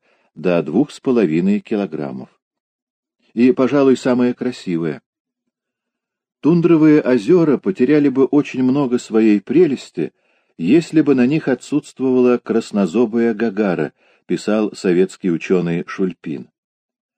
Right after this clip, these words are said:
Чернозобая или полосатая покрупнее,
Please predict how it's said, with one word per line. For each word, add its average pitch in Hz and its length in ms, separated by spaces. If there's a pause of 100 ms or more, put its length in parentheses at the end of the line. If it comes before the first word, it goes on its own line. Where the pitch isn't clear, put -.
(640)
Чернозобая 113 960 (100)
или 135 240
полосатая 90 840
покрупнее, 82 760